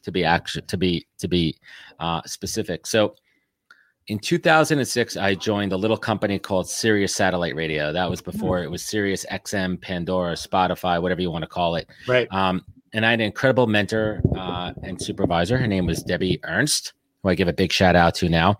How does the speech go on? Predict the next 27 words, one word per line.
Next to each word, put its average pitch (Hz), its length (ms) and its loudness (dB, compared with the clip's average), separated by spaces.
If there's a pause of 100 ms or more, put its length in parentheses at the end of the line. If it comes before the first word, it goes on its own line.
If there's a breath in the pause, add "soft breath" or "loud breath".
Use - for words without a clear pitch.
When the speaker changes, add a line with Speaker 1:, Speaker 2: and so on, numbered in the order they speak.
(460 loud breath)
Speaker 1:
And 110 120 4
on 110 60 6
my 107 120 6
first 160 280 4
day 151 120 6
there 107 360 4
at 90 200 -2
Sirius, 90 580 -2 (220)
I 95 60 -6
put 95 160 -8
my 113 100 -2
stuff - 280 -2
down 87 400 -2 (160)
and 90 160 -6
she 92 80 -8
said, 87 220 -6 (160)
"Okay, 110 200 -2
we're 95 100 -2
gonna 95 120 -4
go 95 120 -2
for 98 140 -4
a 90 40 -2
little 92 160 -4
bit, - 220 -12
a 98 40 -8
little 95 220 -2
walk." 92 360 0